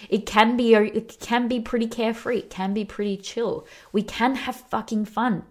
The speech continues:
lifting. Okay, so that's the fifth one. They're changing or have changed in some areas their self-talk.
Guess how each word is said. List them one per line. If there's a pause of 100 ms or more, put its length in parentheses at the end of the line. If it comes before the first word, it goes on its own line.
(300)
lifting. (520)
Okay, (280)
so
that's
the
fifth
one.
They're
changing
or
have
changed
in
some
areas
their
self-talk.